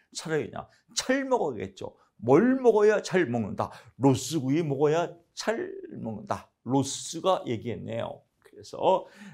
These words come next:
아, 지역사회를 지리적 지역사회와 기능적 지역사회로 구분한 사람은 누구라고요? 로스다. 아, 지역사회 가서 기능적으로 잘 먹자,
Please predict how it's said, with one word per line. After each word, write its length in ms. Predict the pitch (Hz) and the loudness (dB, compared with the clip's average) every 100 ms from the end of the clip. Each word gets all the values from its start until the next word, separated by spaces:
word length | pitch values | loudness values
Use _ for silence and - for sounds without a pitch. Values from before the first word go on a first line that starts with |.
| - | -14
아, 280 | 87 87 90 | -10 -10 -10
지역사회를 880 | - 123 127 156 120 147 175 - | -4 -2 0 2 4 4 2 0
지리적 580 | - 131 120 120 175 - | -6 -6 -4 -2 -2 -4
지역사회와 800 | - 139 127 - 110 98 131 - | -8 -4 -4 -4 -4 0 0 0
기능적 840 | - 131 147 208 202 202 202 - _ | -4 -6 -4 -4 -2 0 0 -2 _
지역사회로 840 | - 131 - - - 110 104 127 | -8 -6 -6 -12 -8 -6 -4 -6
구분한 260 | - 104 98 | -8 -12 -8
사람은 360 | 98 104 104 - _ - | -6 -8 -10 -16 _ -8
누구라고요? 840 | 113 127 180 160 165 202 - - _ - | -4 0 2 2 4 2 0 -10 _ -14
로스다. 1000 | 104 101 131 - - 202 - 180 - _ _ | -8 -6 -8 -12 -16 -12 -10 -10 -12 _ _
아, 420 | - - 90 104 _ _ _ _ _ _ - - _ _ _ _ _ _ _ | -20 -20 -20 -20 _ _ _ _ _ _ -20 -20 _ _ _ _ _ _ _
지역사회 800 | - 113 101 - 104 98 95 - | -6 -4 -4 -4 -4 -2 -6 -10
가서 520 | - 95 98 127 165 170 _ _ | -14 -10 -2 0 0 -4 _ _
기능적으로 680 | - 123 110 101 95 107 131 | -8 -6 -6 -6 -8 -10 -10
잘 180 | 165 | -8
먹자, 560 | 180 180 - 175 120 | -6 -8 -2 -2 -2